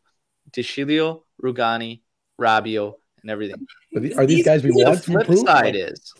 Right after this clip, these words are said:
Speaker 1: the flip
Speaker 2: these are
Speaker 1: side
Speaker 2: guys
Speaker 1: is
Speaker 2: I want on my team. Why are they improving? <laughs> Are we gonna
Speaker 1: The
Speaker 2: sell them? Is
Speaker 1: flip
Speaker 2: that why?
Speaker 1: side is, the flip side is your top guys aren't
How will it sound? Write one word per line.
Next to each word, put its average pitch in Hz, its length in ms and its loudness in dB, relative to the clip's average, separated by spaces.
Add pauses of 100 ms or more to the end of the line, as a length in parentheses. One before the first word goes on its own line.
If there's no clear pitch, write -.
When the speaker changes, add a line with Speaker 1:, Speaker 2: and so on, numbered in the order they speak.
(260)
Speaker 1:
the - 80 -14
flip - 300 2
Speaker 2:
these - 100 -8
are - 80 2
Speaker 1:
side 113 80 0
Speaker 2:
guys 196 160 2
Speaker 1:
is - 80 -2
Speaker 2:
I - 40 -2
want 170 180 2
on 170 40 -4
my 143 120 -4
team. 135 280 -8
Why 113 220 -2
are 143 40 -4
they 147 100 -4
improving? 110 640 -8
<laughs> - 0 - (1120)
Are 120 80 -4
we 131 80 2
gonna 127 100 -2
Speaker 1:
The - 60 -10
Speaker 2:
sell 143 160 -2
them? - 80 -6
Is - 80 -8
Speaker 1:
flip 160 220 4
Speaker 2:
that - 40 -4
why? 117 160 -4
Speaker 1:
side 110 300 2
is, 95 440 -6 (1000)
the - 80 -18
flip 147 340 0
side 131 320 2
is 110 540 -2
your 113 100 -6
top 113 440 -2
guys 98 580 -4 (680)
aren't 98 600 -4